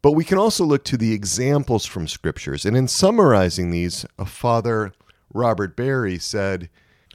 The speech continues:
"The Scriptures did portray those who killed themselves without God's authority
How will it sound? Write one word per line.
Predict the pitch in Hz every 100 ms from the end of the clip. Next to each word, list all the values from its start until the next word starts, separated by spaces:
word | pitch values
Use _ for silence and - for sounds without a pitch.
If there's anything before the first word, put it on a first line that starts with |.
| _ _ _ _
"The | 107
Scriptures | - - 175 - 175 165 123
did | - 110 117 113 -
portray | 107 92 - 110 104 98
those | 71 98 95 87 85 - -
who | 101
killed | - - 170 165 98
themselves | 90 85 85 80 73 73 - - _
without | 98 95 131 139 -
God's | 80 104 107 -
authority | 98 - 101 95 82 80 67 65